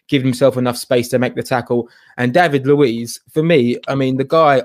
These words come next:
on his day is just colossal. And since Arteta's come in, he's been pretty good. He's had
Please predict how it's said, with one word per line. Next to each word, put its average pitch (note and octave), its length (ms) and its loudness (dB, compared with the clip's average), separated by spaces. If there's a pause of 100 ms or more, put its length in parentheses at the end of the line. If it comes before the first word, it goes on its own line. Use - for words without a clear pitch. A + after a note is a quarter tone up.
on D3 120 0
his C3 140 -4
day C3 200 -2
is A#2 200 -6
just - 180 -10
colossal. C3 580 -4 (440)
And C3 300 -4
since A3 260 -2
Arteta's E3+ 440 -2
come A2 240 -6
in, A2 140 -4
he's C#3+ 180 -8
been E3+ 200 0
pretty D3 360 -4
good. C3 380 0
He's C3 180 -12
had D3+ 180 -2